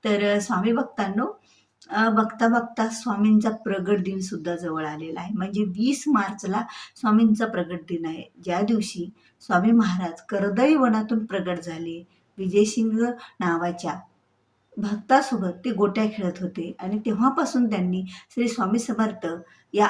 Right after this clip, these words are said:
अवतारातील आपलं कार्य पूर्ण केलं, म्हणजे आपल्या भक्तांच्या दुःख, संकट हे दूर केले. कारण स्वामी समर्थ महाराज हे दत्त महाराजांचे अवतार आहेत आणि दत्त महाराजांचे अनेक असे अवतार आहेत आणि त्यातील श्री स्वामी समर्थ महाराज हा एक अवतार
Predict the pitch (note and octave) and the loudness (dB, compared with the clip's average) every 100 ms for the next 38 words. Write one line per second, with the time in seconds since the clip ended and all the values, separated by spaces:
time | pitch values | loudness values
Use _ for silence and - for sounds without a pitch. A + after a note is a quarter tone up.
0 | - F#3+ F#3 A#3 A3+ G3+ G#3 - F#3+ F#3+ | 4 2 4 4 4 2 -4 -4 -4 -2
1 | G3+ - F3+ F3+ B3 - - A#3+ A#3 G3+ | -4 -2 -2 0 -2 -4 -6 2 2 2
2 | F#3 E3+ E3 F3 F#3 A#3+ C4 C4 B3 A#3+ | -2 -4 -6 -4 0 2 2 2 2 0
3 | - - G#3 G#3 F3+ D#3+ E3 - - _ | -4 0 2 2 -2 -6 -10 -18 -20 _
4 | A3+ A#3 - G#3 E3 D#3 - A3 G#3+ G3+ | 0 0 -2 -4 -4 -6 -2 -2 0 -2
5 | G3+ G#3 D4+ A#3 G#3+ E3 - D#3+ E3 - | 0 2 4 4 4 2 -4 -6 -6 -4
6 | F3 F#3 F#3 - - A3 A3+ G#3 B3+ D4 | -2 -2 -4 -10 -14 -8 2 6 6 6
7 | C#4 C#4 C#4 B3+ A3+ A3+ A#3 A3+ G3 F3+ | 4 4 4 4 4 2 0 0 0 -4
8 | - G#3 F#3 F3 F3 E3 E3+ E3+ A3 F3 | -4 -2 -2 -4 -6 -4 -6 -4 -4 -4
9 | D#3+ E3 D#3 D#3+ D#3 E3+ F3 F3 F#3 - | -4 -8 -10 -10 -12 -12 -10 -8 -8 -12
10 | _ C4 C4 - - G#3 F#3+ G3 F#3+ G3 | _ 2 2 -4 -8 -2 -2 -2 -4 -6
11 | F#3+ B3 A#3 B3+ C#4 A#3 G#3+ G#3 F3 - | -6 -4 2 2 2 0 -4 -4 -6 -6
12 | E3+ E3 D#3+ - F3 F3 F3+ F3 - F#3+ | -8 -8 -12 -12 -10 -8 -8 -8 -12 -16
13 | - G3+ F#3+ E3+ F3+ F#3 F#3+ A#3+ A#3 A#3 | -8 -8 -6 -4 -4 -4 -4 -4 0 0
14 | G#3 G3 A3 A3 F#3 F#3+ F#3 - - E3+ | 0 -2 -4 -8 -4 -4 -4 -8 -4 -6
15 | D#3 D3+ | -4 -8